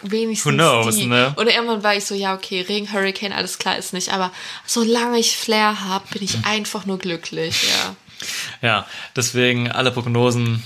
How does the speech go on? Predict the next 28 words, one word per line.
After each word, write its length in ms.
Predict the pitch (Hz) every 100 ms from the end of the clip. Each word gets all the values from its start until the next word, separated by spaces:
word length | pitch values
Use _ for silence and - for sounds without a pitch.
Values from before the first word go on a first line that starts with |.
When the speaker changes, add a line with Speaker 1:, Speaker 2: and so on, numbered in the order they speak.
| - - -
Speaker 2:
Eigentlich 280 | 113 113 -
war 60 |
es 80 | 110
auch 40 |
so 160 | 98 101
blöd, 180 | 101 107
dass 100 | 101
ich 40 |
das 160 | 101 -
gerade 160 | 104
einfach 160 | 107 -
gesagt 340 | 98 101 98
habe. 280 | 101 101 104
<laughs> 680 | 120 127 120 - - - -
Speaker 1:
Naja, 160 | 214 208
Speaker 2:
Ich, 60 | 190
Speaker 1:
ich 40 |
Speaker 2:
ich 80 | 151
Speaker 1:
hab 60 |
Speaker 2:
kann 100 | 180 160
Speaker 1:
dich 40 |
Speaker 2:
nur 80 | 165
Speaker 1:
gefragt. 180 | - 131
Speaker 2:
verlieren, 260 | 127 110 110
ich 100 | -
kann 120 | 120
nur 100 | 117
verlieren. 320 | 117 107 101